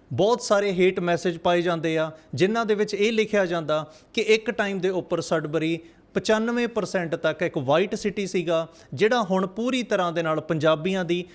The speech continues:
ਸਪੈਸ਼ਲੀ ਪੱਗਾਂ ਬੰਨ੍ਹਣ ਵਾਲਿਆਂ ਦੀ ਭੀੜ ਦੇ ਨਾਲ ਘਿਰ ਚੁੱਕਿਆ ਵਾ ਤੇ ਪੂਰੀ ਤਰ੍ਹਾਂ ਦੇ ਨਾਲ ਇੱਕ ਬਰਾਊਨ ਸਿਟੀ ਬਣ ਚੁੱਕਿਆ ਵਾ। Even ਕੁਛ ਲੋਕਾਂ ਨੇ ਇਹ ਲਿਖਿਆ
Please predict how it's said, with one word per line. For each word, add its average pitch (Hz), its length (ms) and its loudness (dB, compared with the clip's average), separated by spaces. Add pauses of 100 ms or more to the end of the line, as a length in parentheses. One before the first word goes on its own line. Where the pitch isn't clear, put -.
(100)
ਸਪੈਸ਼ਲੀ 214 520 0
ਪੱਗਾਂ 202 500 0
ਬੰਨ੍ਹਣ 202 340 0
ਵਾਲਿਆਂ 160 380 2
ਦੀ 165 100 0
ਭੀੜ 160 320 0
ਦੇ 139 160 0
ਨਾਲ 139 300 0 (180)
ਘਿਰ 180 120 4
ਚੁੱਕਿਆ 185 440 0
ਵਾ 175 240 -2 (220)
ਤੇ 233 80 2
ਪੂਰੀ 233 380 0
ਤਰ੍ਹਾਂ 202 240 -2
ਦੇ 170 100 -4
ਨਾਲ 165 160 0
ਇੱਕ 165 120 -4
ਬਰਾਊਨ 143 360 0
ਸਿਟੀ 160 440 -2 (120)
ਬਣ 165 200 2
ਚੁੱਕਿਆ 131 400 -4
ਵਾ। 113 160 -6 (380)
Even 247 220 2
ਕੁਛ 247 280 0
ਲੋਕਾਂ 233 360 0
ਨੇ 208 100 -2
ਇਹ 220 220 0
ਲਿਖਿਆ 185 500 0